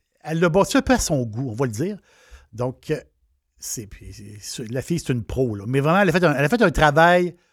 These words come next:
pour elle. On, on va le dire comme ça, un, un vin assez, assez féminin, un vin rouge assez féminin, un taux de sucre de sept grammes au litre. Donc, c'est un vin assez, euh, on va dire, on va dire assez sucré,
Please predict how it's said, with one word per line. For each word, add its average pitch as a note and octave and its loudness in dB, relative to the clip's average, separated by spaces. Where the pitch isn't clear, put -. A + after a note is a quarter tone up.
pour F3+ 0
elle. A#2 2
On, G#2+ -12
on C#3 -10
va D#3 4
le D3 -2
dire C#3 2
comme B2+ 0
ça, D#3 0
un, D3 0
un B2+ 0
vin F3 0
assez, F3+ -2
assez F3 -6
féminin, D3 -2
un A#2 -12
vin C3+ -2
rouge D#3 0
assez D#3+ -4
féminin, C3+ -4
un C#3 -4
taux D#3 -2
de - -8
sucre F3 -4
de A2 -14
sept D#3+ -4
grammes D3 2
au C3 0
litre. B2+ -4
Donc, G#2+ -16
c'est - -10
un C3+ -6
vin G#3+ -6
assez, A3 -6
euh, D3+ -8
on C#3+ -10
va B2 -10
dire, C#3+ -8
on A#2+ -8
va C3+ -2
dire D#3+ -2
assez F3 0
sucré, C3+ -6